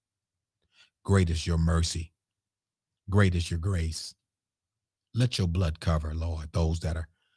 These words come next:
listening to this broadcast today. Oh God, honor the repentance of the heart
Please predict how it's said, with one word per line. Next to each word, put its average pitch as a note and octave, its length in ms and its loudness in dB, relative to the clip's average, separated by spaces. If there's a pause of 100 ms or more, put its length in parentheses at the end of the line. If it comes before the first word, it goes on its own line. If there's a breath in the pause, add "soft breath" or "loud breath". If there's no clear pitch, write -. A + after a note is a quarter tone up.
(300)
listening F2+ 560 2 (1200)
to F#2+ 140 2
this D#2+ 160 -2
broadcast D#2+ 640 -2
today. D2+ 360 -8 (1160)
Oh G2 180 4
God, F#2 300 0
honor F#2 260 4
the F2+ 100 -2
repentance E2 600 -2
of E2+ 120 -4
the D#2+ 80 -4
heart D#2+ 340 -2